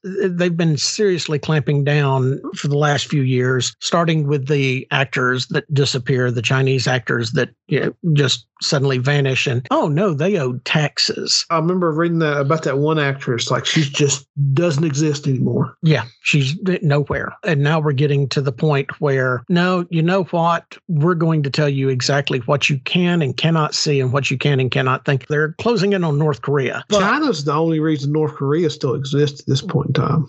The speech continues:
Speaker 1: Moving right along, this was a wonderful movie, outstanding. Let's talk about some of the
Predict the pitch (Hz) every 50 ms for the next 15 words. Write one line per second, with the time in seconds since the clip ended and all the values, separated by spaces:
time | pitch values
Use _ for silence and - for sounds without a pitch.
0 | - 202 202 247 202 180 156 151 147 147 156 143 135 139 151 147 156 170 202 202
1 | 233 220 - 214 190 151 147 147 143 151 - 190 160 143 143 165 208 233 220 165
2 | 156 180 180 175 165 156 175 - - 190 220 214 - - - 214 202 202 202 196
3 | 196 196 226 233 - - 262 285 - 202 190 185 170 - - 214 190 190 160 147
4 | 147 135 127 120 117